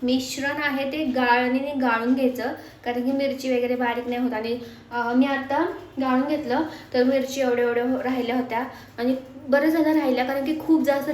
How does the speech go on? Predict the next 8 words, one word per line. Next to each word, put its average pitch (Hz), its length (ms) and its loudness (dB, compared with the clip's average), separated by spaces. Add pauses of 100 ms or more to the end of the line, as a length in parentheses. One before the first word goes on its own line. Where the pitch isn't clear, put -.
तिखट 262 240 0
आहेत 247 240 0
आमच्याकडचे, 214 440 -4
मला 226 160 -6
माहिती 240 320 -2
नव्हतं. 254 360 -4 (460)
तर 233 280 -2 (1200)
आता 220 140 -10